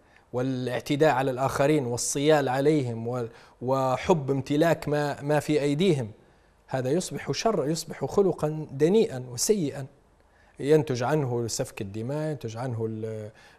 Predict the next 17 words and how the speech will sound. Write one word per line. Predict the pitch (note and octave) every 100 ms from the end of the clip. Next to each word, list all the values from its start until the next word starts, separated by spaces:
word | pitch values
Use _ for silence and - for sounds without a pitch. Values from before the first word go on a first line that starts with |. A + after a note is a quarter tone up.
| -
الاعتداء، | A2+ G2+ - B2 A#2+ D3+ C#3+
ينتج | B2+ A#2 A#2
عنه | C3 B2 A#2 A2
أكل | B2+ A#2 A2 G#2+ -
حقوق | - B2+ B2+ -
الناس | A#2 C3 C3
بالباطل. | - A#2 C#3 E3+ F3+ F3+ - - -
لكن | A#2+ B2 C#3+
إذا | A#3 G#3+ D#3+
ضبطت، | F#3+ A#3 A3 A#3+ A#3+ - - _ _ -
يعني | A#2+ B2+ B2+ C3 C3 A#2+
الآن | C3+ C#3+ A3+ A#3
الشجاع | F#3+ - D#3+ F3 B3 A3+
لابد | F#3+ G3 B3 G3
له | A3 A3+ G#3
من | G3+ F#3
غضب، | F3 D3+